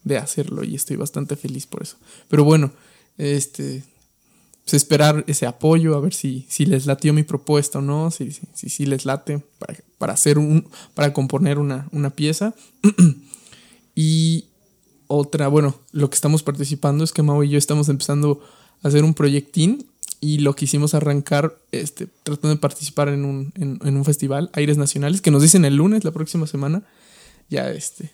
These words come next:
les estaremos contando si, si somos perdedores o no. Bueno, en realidad, que todo, casi todo depende de mí, no, no del trabajo de Mao.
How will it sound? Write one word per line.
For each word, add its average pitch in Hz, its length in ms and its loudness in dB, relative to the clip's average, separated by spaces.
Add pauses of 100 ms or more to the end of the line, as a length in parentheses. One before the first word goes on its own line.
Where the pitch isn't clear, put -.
(140)
les 135 160 -4
estaremos 147 340 0
contando 147 360 -2
si, 131 300 -6 (340)
si - 120 -2
somos 156 260 4
perdedores 143 540 0
o 131 60 -4
no. 160 260 -2 (180)
Bueno, 143 320 -4
en 151 140 -2
realidad, 143 300 0
que 165 100 2
todo, 202 480 6 (160)
casi 190 220 2
todo 175 200 2
depende 147 320 -2
de 131 100 -2
mí, 143 200 -4
no, 143 240 -6
no 151 160 2
del 151 100 2
trabajo 135 320 -4
de 123 80 -4
Mao. 127 240 -6